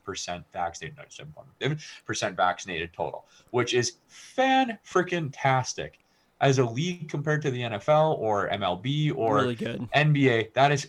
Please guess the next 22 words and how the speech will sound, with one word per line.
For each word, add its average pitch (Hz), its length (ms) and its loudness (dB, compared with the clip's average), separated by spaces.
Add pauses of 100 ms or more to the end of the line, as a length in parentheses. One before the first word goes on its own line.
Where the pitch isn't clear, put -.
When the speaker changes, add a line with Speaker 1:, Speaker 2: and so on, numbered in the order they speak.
Speaker 1:
fantastic. 110 880 0
Speaker 2:
Yep. - 120 -12
Speaker 1:
As, 113 120 -14
as 120 180 -2
a 117 60 2
fraction 135 520 2
of 127 100 -2
society, 143 720 2
that 120 200 2
is 120 160 -2 (120)
unbelievable. 104 920 -4 (440)
Good 143 240 4
for 143 140 0
the 135 120 4
N 123 120 2
H 113 220 -4
L. 80 260 0 (920)
But 107 140 2
it 101 100 -4
begs 92 240 -4
the 85 60 -16
question: 147 420 0